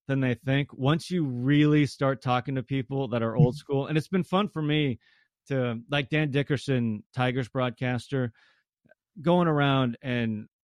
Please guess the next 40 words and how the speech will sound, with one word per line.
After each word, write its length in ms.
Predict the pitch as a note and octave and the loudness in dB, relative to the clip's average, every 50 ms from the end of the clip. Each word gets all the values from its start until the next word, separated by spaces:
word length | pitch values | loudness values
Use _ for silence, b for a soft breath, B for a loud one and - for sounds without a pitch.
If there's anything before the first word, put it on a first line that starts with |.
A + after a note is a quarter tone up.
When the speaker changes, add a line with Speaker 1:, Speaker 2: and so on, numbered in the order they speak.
| _ _ | _ _
Speaker 1:
talking 340 | - C3+ C3 C3 - D3 B2+ | -6 -4 -4 -4 -2 -4 -4
to 60 | A#2 | -4
some 180 | - - C3+ B2+ | -4 -4 -4 -2
of 60 | B2 | -2
the 60 | A#2 | -2
broadcasters 920 | F#2+ A2+ A2+ A2+ A2+ G#2 - A2+ G#2+ G2+ - - - A2 G#2 G2 - - | 0 0 0 0 0 -2 -2 -4 -4 -4 -6 -6 -6 -4 -4 -4 -8 -8
who 420 | - B2+ A#2+ A2 A2 G2+ G2 - _ _ _ _ G#2+ | -4 -2 -2 0 -2 -2 -6 -8 _ _ _ _ -4
didn't 260 | G2 D3 D#3+ D#3+ D3+ | 2 2 2 2 2
grow 260 | C#3 A2+ C3 B2+ A#2 | 0 0 2 2 4
up 220 | A2 A#2 B2+ - _ _ _ _ _ _ _ _ _ | 2 2 0 -2 _ _ _ _ _ _ _ _ _
in 200 | - B2+ B2+ B2+ | -4 -2 -2 0
this 320 | B2+ C3+ C3 - - - - | 0 0 -2 -2 -6 -16 -18
generation. 800 | - - C3 C3 B2+ B2+ B2+ B2 B2+ C3 - - D3 D3+ D3+ C3 | -8 -2 0 2 4 4 4 4 2 2 0 -4 -6 -6 -6 -4
They 120 | B2 A2+ G#2+ | -2 -2 -2
grew 260 | F#2 G2 A2+ A#2 A#2+ | 0 2 2 4 4
up 140 | A#2 G2 _ _ _ _ _ _ _ _ _ _ _ _ | 2 0 _ _ _ _ _ _ _ _ _ _ _ _
R 140 | G#2 G#2+ A#2 | -2 0 0
B 140 | A2 G#2+ A2 | 2 2 2
Is, 420 | G#2+ G#2+ A2+ A2+ B2 B2+ A#2+ - | 2 2 2 2 0 -2 -4 -8
batting 340 | _ _ A2+ A2 A2+ A2+ A2+ | _ _ -2 0 0 2 0
average, 320 | A2+ A#2 A#2+ A#2+ A#2+ - _ _ | 0 0 -2 -4 -6 -8 _ _
but 160 | C#3 C#3 C3+ | -4 -4 -2
have 280 | A#2+ C3 B2+ A#2+ A2 - b b b b b b b b b b | -2 0 0 -2 -2 -6 b b b b b b b b b b
really 300 | - B2 D3+ E3 E3 D3 | -2 0 2 4 4 2
dove 440 | B2 G#2+ - C3+ C3 B2+ B2 A2+ F#2 | 0 0 2 4 6 6 4 4 2
in 300 | A#2 A2+ A2+ A2 G#2 G2+ | 0 0 0 0 -2 -4
and 400 | - A2 A2 G#2+ G#2 G2 G2 G#2 | -6 -8 -6 -6 -6 -6 -6 0
using 420 | A2+ C3 C3+ C3 A2 B2 A#2+ A2+ A2 | 2 4 4 4 2 2 0 2 2
that 200 | G#2+ G2+ G2+ - | 0 -2 -2 -2
kind 180 | - G#2+ G2+ | -4 -4 -4
of 60 | G2 | -4
stuff 300 | - - A2 G2+ F#2+ _ | -6 -6 -6 -6 -4 _
in 80 | G#2 F#2+ | -6 -6
the 120 | F#2+ F#2+ | -4 -4
air. 120 | G2 F#2+ F2+ | -4 -6 -4
And 100 | F#2+ B2 | -4 -2
I 60 | C#3+ | 0
just 180 | D#3+ F#3 - - | 0 0 0 0
really 380 | B2+ C3 C#3 D3 C#3+ B2+ A2+ | 0 2 2 4 4 2 2
appreciate 760 | G#2+ - _ - A2+ A2+ G#2 - - A2 G#2 G2 F#2 F#2 _ | 0 -2 _ -4 -4 -2 -2 -2 -4 -2 -2 -2 -4 -6 _